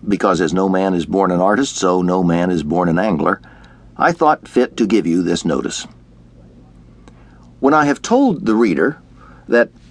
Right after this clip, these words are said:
in this fifth impression there are many enlargements, gathered both by my own observation and the communication with friends, I shall stay him no longer than to wish him a rainy evening to read this following discourse,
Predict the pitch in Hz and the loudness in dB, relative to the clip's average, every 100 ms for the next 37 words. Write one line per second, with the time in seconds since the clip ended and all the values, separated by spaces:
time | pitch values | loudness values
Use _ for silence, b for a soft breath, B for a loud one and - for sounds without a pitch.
0 | - 143 160 147 156 - - - 175 165 | -6 -2 0 0 -2 -8 -20 -4 -2 -2
1 | - 113 101 98 - 139 - 80 104 - | -4 -4 -2 -2 -2 -2 -2 -4 -4 -6
2 | B B - 110 117 110 117 131 95 98 | B B -6 2 4 4 4 2 2 2
3 | 175 113 73 92 - - - - 92 107 | 2 0 0 -2 -4 -12 -20 -8 0 2
4 | 98 82 98 104 85 85 78 85 127 98 | 2 2 0 0 -2 0 0 2 2 2
5 | - 85 78 78 110 117 78 73 - 85 | 0 -2 0 0 0 0 0 -2 -2 -2
6 | 82 76 90 80 76 - - 127 110 98 | -2 -2 -4 -2 -4 -6 -4 -2 0 -2
7 | - B B B - 143 147 135 135 - | -6 B B B 0 2 2 2 -2 2
8 | 196 190 165 151 190 233 127 90 80 113 | 2 2 2 2 2 4 2 2 0 0
9 | 113 107 117 113 139 - 135 - 85 90 | 0 0 0 2 0 2 0 2 0 2
10 | 131 151 147 151 113 110 104 107 110 110 | 2 2 2 2 0 0 0 0 0 0
11 | 101 95 92 80 67 67 69 - 80 69 | 0 0 2 0 0 -2 -4 -4 -2 0
12 | 67 65 69 - 69 50 - | -2 -2 -4 -4 -6 -6 -8